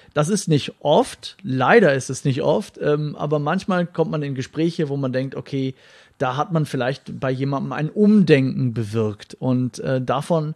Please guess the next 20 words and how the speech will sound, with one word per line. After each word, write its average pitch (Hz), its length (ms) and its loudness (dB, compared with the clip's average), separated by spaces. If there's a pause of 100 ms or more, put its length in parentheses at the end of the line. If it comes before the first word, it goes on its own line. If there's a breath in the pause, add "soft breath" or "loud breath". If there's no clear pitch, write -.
(420 soft breath)
brauchen 147 320 0
wir 131 140 4
mehr, 135 480 0 (280 soft breath)
davon 147 360 0
brauchen 135 300 0
wir 127 120 -4
viel, 202 400 0 (500 loud breath)
davon, 143 520 0
äh, 135 360 0
möchte 139 380 -2
ich 131 80 -4
mich 147 240 -4
auch 147 160 -2
selber 170 320 4
nicht 165 160 0
freimachen. 151 640 -2
Man 139 120 -2
muss 139 160 -4
selber 151 360 2
auch 139 180 -4